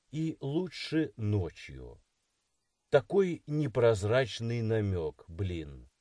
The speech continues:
Но так-то я в принципе не против. Сегодня силы есть. Слегка дреманул. А вот следующий урок монстроведения был гораздо интересней. Шувалов был,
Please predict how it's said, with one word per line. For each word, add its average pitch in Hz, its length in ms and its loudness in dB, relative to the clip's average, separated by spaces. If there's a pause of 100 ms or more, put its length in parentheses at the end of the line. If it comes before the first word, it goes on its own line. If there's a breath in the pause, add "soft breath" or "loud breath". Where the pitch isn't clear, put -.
(640)
Но 123 240 4
так-то 160 360 4
я 147 140 6
в 113 60 -8
принципе 139 480 -4
не 143 140 -2
против. 127 500 0 (400)
Сегодня 131 560 4
силы 127 340 -4
есть. 80 560 -8 (1040)
Слегка 151 800 4
дреманул. 113 880 -2 (380)
А 120 120 4
вот 131 140 2
следующий 127 720 -2
урок 120 480 2 (260)
монстроведения 120 1300 0
был 131 460 2
гораздо 104 800 6
интересней. 82 920 -8 (920)
Шувалов 160 600 4
был, 139 420 0